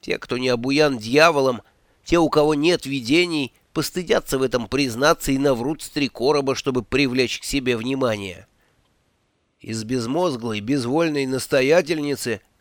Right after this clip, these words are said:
капеллан верёвки вьёт, а та почитает его святым.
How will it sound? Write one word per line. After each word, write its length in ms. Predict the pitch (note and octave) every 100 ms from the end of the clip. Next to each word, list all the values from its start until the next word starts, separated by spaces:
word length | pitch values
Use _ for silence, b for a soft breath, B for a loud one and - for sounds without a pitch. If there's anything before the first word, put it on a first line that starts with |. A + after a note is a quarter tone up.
| _
капеллан 600 | - A#2+ C3+ C#3+ D#3 D3+
верёвки 520 | C#3+ F3+ G#3+ - C3+
вьёт, 460 | A2 A2+ A2 - - _ _ _
а 120 | - B2
та 140 | E3+
почитает 640 | - A#2+ A#2+ A2 C3+ A#2+
его 240 | A#2 B2 A#2
святым. 560 | - A2 G#2 F2+ E2+